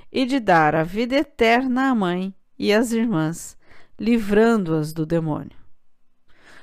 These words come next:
Só estava Dagmar e o Harold na casa. O Harold pegou o acordeon e começou a tocar e cantar. Enquanto isso, o Frank esfaqueou e começou a cortar a mãe.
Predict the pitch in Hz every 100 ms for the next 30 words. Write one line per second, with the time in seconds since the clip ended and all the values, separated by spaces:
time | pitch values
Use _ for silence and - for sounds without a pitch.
0 | - - 202 175 - 190 196 240 240 220
1 | 190 180 185 208 262 226 208 196 208 220
2 | 220 233 - 160 151 - - _ - _
3 | _ _ - - 185 170 180 190 156 -
4 | - - - 180 175 165 185 226 240 -
5 | 233 226 185 180 151 220 - - _ _
6 | - - - 220 - 208 208 220 190 170
7 | 170 185 196 - 202 214 226 - 247 240
8 | 170 78 - - - - - - - -
9 | - - 185 226 247 240 214 233 202 -
10 | - - - - - 190 - 180 165 165
11 | - - - - - 226 - - 208 175
12 | 175 202 - _ _ - - - 240 -
13 | 214 220 - 190 196 - 226 226 - -
14 | 180 180 160 156 - -